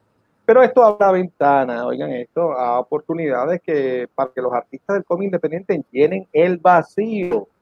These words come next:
En España surgió una editorial hace varios años que poquito a poquito ha ido ganando mercado, eh, en el mercado de los cómics, ¿no? Se trata de Unrated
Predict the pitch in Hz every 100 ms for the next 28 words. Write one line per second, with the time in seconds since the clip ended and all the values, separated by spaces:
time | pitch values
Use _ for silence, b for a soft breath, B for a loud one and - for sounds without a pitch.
0 | _ _ _ - 120 131 - 185 233 247
1 | 208 185 139 180 214 202 185 180 151 139
2 | 135 - 120 - 143 135 143 139 - 110
3 | 175 - _ _ _ _ _ 165 - 247
4 | 196 156 185 180 170 175 - 104 _ 147
5 | 160 _ _ - 110 117 135 131 139 143
6 | 131 120 - 165 175 208 226 226 _ _
7 | _ 120 113 110 107 107 113 123 117 113
8 | 113 110 120 151 156 143 - 285 220 123
9 | 160 302 - _ _ - 143 185 226 233
10 | 220 196 190 - 147 131 160 196 196